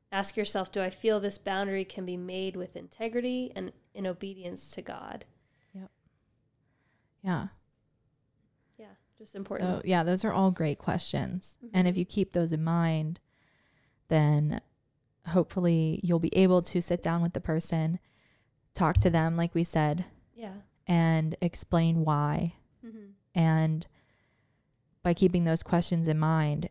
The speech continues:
Speaker 2: and by making sure you're setting that boundary
Speaker 1: Mm-hmm.
Speaker 2: biblically, you can feel better about setting the boundary and not have that guilt
Speaker 1: Mm-hmm.
Speaker 2: of,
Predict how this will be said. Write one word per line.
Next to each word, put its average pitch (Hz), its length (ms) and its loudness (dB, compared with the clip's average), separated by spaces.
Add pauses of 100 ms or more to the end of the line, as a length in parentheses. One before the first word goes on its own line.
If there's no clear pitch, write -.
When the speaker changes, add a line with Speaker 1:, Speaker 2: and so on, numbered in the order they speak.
Speaker 2:
and 170 120 2
by 160 120 6
making 170 420 2
sure 170 180 0
you're 160 160 0
setting 160 340 2
that 151 200 -2
boundary 156 600 0 (480)
Speaker 1:
Mm-hmm. 208 120 -20 (140)
Speaker 2:
biblically, 165 760 2 (1000)
you 196 120 6
can 202 160 6
feel 196 160 4
better 156 260 4
about - 300 -2
setting 147 240 -2
the 147 80 -4
boundary - 580 -6 (840)
and 151 520 0
not 180 180 4
have 175 240 -4
that 160 240 -2
guilt - 460 -4 (440)
Speaker 1:
Mm-hmm. - 840 -16
Speaker 2:
of, 156 540 -2